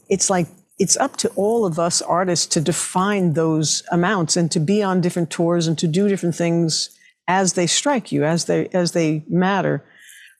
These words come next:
Um, what do you do that's counter to that,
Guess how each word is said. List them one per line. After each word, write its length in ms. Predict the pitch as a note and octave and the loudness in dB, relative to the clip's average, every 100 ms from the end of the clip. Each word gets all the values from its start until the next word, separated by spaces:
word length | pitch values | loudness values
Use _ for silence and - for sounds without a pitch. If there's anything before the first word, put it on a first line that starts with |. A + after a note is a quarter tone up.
| _ - | _ 0
Um, 340 | D#3+ D#3 D#3 - _ _ | 2 0 -4 -10 _ _
what 180 | F#3 B3 | 0 2
do 60 | |
you 160 | A#3+ A#3+ | 2 2
do 520 | F#3+ A3+ A3+ A3 - _ _ _ _ _ _ _ _ | 2 2 0 0 -4 _ _ _ _ _ _ _ _
that's 260 | G3+ F#3 - | 0 0 -2
counter 400 | - A3+ A#3 F#3+ | -2 0 2 0
to 160 | - D#3 | 0 0
that, 280 | E3 D3 | 0 -2